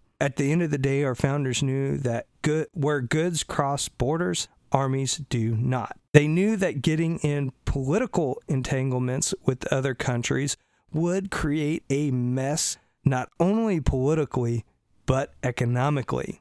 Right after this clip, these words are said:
They understood what having free trade with other countries would do, not only for our own national security and economic stability, but for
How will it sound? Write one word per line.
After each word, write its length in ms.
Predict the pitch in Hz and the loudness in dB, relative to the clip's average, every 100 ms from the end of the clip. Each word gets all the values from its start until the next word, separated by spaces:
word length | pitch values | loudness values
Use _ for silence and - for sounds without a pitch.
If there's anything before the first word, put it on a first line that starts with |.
| _ | _
They 400 | 135 147 175 175 | 0 2 2 2
understood 680 | 151 170 165 - 151 143 135 | 0 0 0 0 0 0 0
what 340 | 127 120 - | -2 -2 -4
having 560 | - - 147 147 147 139 | -6 -2 0 2 0 0
free 560 | - - 147 143 160 160 | -4 -4 -2 0 0 -2
trade 380 | - 139 143 | 0 0 0
with 240 | 127 107 - | -2 -4 -4
other 360 | 139 143 156 151 | -2 0 -2 -4
countries 640 | - 143 135 143 135 - | -2 -2 0 0 -2 -2
would 180 | 127 123 | -2 0
do, 220 | 143 135 | 0 0
not 260 | 127 131 120 | 0 -2 -2
only 380 | 151 165 214 226 | -2 0 0 -2
for 420 | - 170 170 165 147 | -2 -2 -2 -2 -2
our 220 | 147 - - | -2 -2 0
own 460 | 156 165 175 160 | 2 2 2 2
national 440 | 139 143 - 160 147 | 0 0 0 0 0
security 680 | 135 - 131 143 175 208 - _ _ | -2 -2 0 0 0 -2 -4 _ _
and 280 | 143 135 - - - | -2 0 -4 -6 -4
economic 600 | 165 156 143 147 151 - | -2 0 0 0 -2 -2
stability, 640 | - 123 139 175 180 180 _ _ _ - | -2 0 0 2 0 -2 _ _ _ 2
but 220 | 147 - | 2 0
for 460 | - 143 147 143 | 0 2 2 0